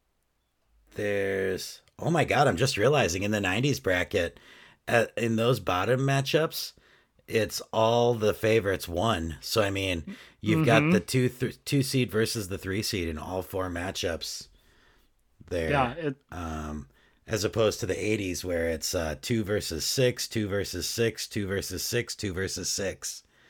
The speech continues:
Speaker 1: So none of the three seeds in the, uh, eighties won.
Speaker 2: Yeah, yeah, but it's gonna be, it's gonna be tough. I mean, uh, you know, get your, uh, get your board shorts out.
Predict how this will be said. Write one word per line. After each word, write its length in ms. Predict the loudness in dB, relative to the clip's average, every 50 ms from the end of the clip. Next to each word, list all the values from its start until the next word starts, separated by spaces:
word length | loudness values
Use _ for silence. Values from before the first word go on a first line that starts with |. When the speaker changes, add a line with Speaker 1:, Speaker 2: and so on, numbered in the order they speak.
| _ _ _ _ -20 -20 -20 _ _
Speaker 1:
So 160 | -2 0 0
none 400 | 0 2 2 4 4 6 6 6
of 120 | 6 4 2
the 100 | -2 -4
three 260 | -2 -2 -2 0 0
seeds 420 | -2 -2 -2 -2 -2 -2 -4 -4
in 200 | -4 -4 -4 -4
the, 200 | -4 -4 -4 -4
uh, 220 | -6 -6 -8 -10 -10 -10
eighties 460 | -10 -6 -6 -4 -4 -4 -4 -6 -6 -8
won. 360 | -8 -8 -8 -10 -10 -12 -14 _ _ _ _ _ _ _ _ _ _ _ _ _ _ _ _ _ _ _ _ _ _ _ _ _ _ _ _ _ _ _ _ _ _ _ _ _ _ _ _ _ _ _ _ _ _ _ _ _ _
Speaker 2:
Yeah, 320 | -2 0 2 2 2 0 -2 -10 _ _ _ _ _
yeah, 300 | -2 0 2 2 2 0 0 2
but 180 | 2 4 4
it's 200 | 4 2 0 0
gonna 220 | 2 4 4 4 6
be, 240 | 6 6 6 4
it's 300 | 2 2 0 0 0 0
gonna 160 | 2 2 4 4
be 140 | 4 4
tough. 300 | 4 4 6 6 6 6
I 140 | 4 2 2
mean, 160 | 2 2 2
uh, 140 | 2 2 2 2
you 400 | 0 0 -4 -8 -10 -10 -6 -2
know, 240 | 0 0 -2 -2 -6 _ _ _ 0
get 160 | 0 0 2
your, 340 | 4 4 4 6 8 8 8
uh, 280 | 8 6 6 4 2 -2
get 200 | 0 0 2 4
your 140 | 4 4 4
board 380 | 6 6 8 8 8 6 6
shorts 440 | 4 4 6 6 6 6 4 2 -2
out. 360 | 0 4 4 4 4 2 -2